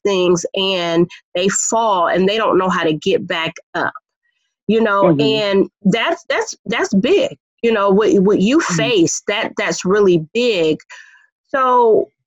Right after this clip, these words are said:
Speaker 1: talk to me, like, what was your number one motivating factor?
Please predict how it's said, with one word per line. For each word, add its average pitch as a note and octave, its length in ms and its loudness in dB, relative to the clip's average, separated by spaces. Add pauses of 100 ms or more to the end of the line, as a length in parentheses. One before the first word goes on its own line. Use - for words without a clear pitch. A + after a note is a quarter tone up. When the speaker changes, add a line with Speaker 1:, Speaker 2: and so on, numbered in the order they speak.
(200)
Speaker 1:
talk D#4+ 320 0
to E4 120 2
me, G#3 560 2 (520)
like, A3 300 0
what G#3 500 2
was A#3 360 2
your G#3+ 180 2
number G#3+ 420 2
one G3 320 2
motivating F#3 720 2
factor? - 480 -8